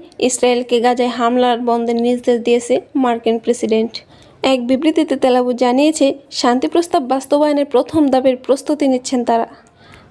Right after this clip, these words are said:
গাজায় যুদ্ধবন্ধের বিশ দফা শান্তি প্রস্তাবের সিদ্ধান্ত নেয়ার সময় দিয়েছেন রোববার সন্ধ্যায় ছয়টা পর্যন্ত। মার্কিন প্রেসিডেন্ট ডোনাল্ড ট্রাম্প। হামাসের বিবৃতিতে বলা হয়,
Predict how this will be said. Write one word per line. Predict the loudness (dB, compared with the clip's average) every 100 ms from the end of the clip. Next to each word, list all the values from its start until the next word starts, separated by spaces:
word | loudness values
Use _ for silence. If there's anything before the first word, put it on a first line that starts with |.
| 0
গাজায় | 2 2 2
যুদ্ধবন্ধের | 0 -2 0 2 4 4 2
বিশ | 0 -2 -2
দফা | -2 -2 -2
শান্তি | -2 -2 -2
প্রস্তাবের | 0 0 0 0 0
সিদ্ধান্ত | -2 -6 -4 -2 -2 0
নেয়ার | 0 2 0
সময় | 0 -4 -2 0
দিয়েছেন | 2 2 2 0 0 -4 -20 -20 -2
রোববার | 0 2 0 0
সন্ধ্যায় | -2 -4 0 0 0 -4 -14 _ -6
ছয়টা | -4 -2 0
পর্যন্ত। | 0 0 -2 -2 -4 -2 2
মার্কিন | 2 2 2 2
প্রেসিডেন্ট | 2 0 2 2 2 -2 -6
ডোনাল্ড | -8 -4 0 0 0
ট্রাম্প। | -2 -4 -6 -16 -20 -20 -20 _
হামাসের | -2 2 2 2 0
বিবৃতিতে | 0 -2 0 -2 0 0
বলা | 2 0 -2
হয়, | -2 -4